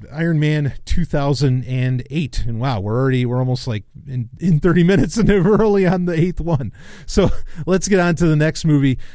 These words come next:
Uh, the next movie is, this is one that was pre Iron Man and really stands,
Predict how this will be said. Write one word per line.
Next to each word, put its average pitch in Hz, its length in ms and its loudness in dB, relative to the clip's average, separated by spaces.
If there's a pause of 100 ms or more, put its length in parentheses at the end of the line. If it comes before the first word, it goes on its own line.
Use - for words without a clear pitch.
(120)
Uh, 156 260 0
the 151 120 -2
next 285 260 -2
movie 156 380 2 (380)
is, 170 720 0
this 247 260 0
is 262 140 2
one 165 380 0
that 160 200 0
was 160 280 0
pre 262 500 0
Iron 127 320 -4
Man 101 340 -6
and 139 460 -4
really 269 560 0
stands, 196 640 0